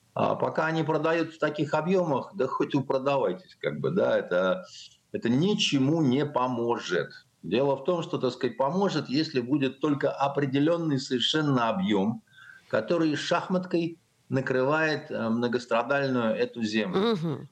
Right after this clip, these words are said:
Speaker 1: Если, если у вас, так сказать, количество, которое позволяет, э, э, обезопасить, э, только на некоторое время, причем, правительственный кар-, квартал,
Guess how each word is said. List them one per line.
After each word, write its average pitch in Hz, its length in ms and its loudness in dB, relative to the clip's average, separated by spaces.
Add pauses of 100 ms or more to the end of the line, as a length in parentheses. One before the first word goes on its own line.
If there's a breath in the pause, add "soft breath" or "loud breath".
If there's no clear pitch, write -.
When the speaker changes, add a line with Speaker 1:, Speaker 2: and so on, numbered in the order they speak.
(120)
Speaker 1:
Если, 196 580 -2
если 190 340 2
у 175 220 2
вас, 190 220 0
так 156 120 -10
сказать, 147 400 -4
количество, 165 540 0
которое 143 420 0
позволяет, 147 880 0
э, 120 480 2 (480 loud breath)
э, - 40 -6
обезопасить, 131 1120 0
э, 120 140 2
только 123 560 2
на 147 120 0
некоторое 147 340 0
время, 120 240 2
причем, 92 420 -2
правительственный 135 680 0
кар-, 143 360 -2
квартал, 156 680 0